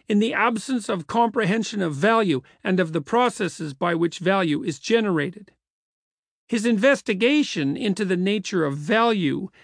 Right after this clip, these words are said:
led him to consideration of fantasy and myth. The world of value is a world in imagination,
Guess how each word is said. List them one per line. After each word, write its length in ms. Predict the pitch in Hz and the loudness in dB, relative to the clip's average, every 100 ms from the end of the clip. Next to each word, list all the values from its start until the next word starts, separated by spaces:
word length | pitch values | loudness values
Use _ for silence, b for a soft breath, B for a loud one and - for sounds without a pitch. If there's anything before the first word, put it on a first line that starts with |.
| b | b
led 300 | 180 220 269 | 4 6 6
him 260 | 196 208 170 | 4 2 0
to 100 | 185 | -4
consideration 920 | 170 170 - 247 226 208 208 202 185 | -4 -4 -2 -2 0 2 0 -2 -4
of 140 | 160 143 | -6 -6
fantasy 680 | - 196 185 170 - 147 | -2 0 0 -4 -6 -6
and 240 | 160 156 202 | -4 -2 0
myth. 460 | 247 156 - _ _ _ _ _ _ _ _ _ _ _ _ | 2 0 -6 _ _ _ _ _ _ _ _ _ _ _ _
The 80 | 170 | 0
world 420 | 190 262 277 269 | 4 6 6 4
of 80 | 226 | 2
value 540 | 175 220 214 214 196 - b | 0 2 2 2 0 0 b
is 160 | 220 156 | -4 0
a 80 | 165 | 0
world 500 | 156 214 233 214 175 | 2 6 6 6 2
in 180 | 196 | 0
imagination, 920 | 175 175 202 170 180 165 160 - 220 | 0 2 0 -2 -2 0 -2 -4 -12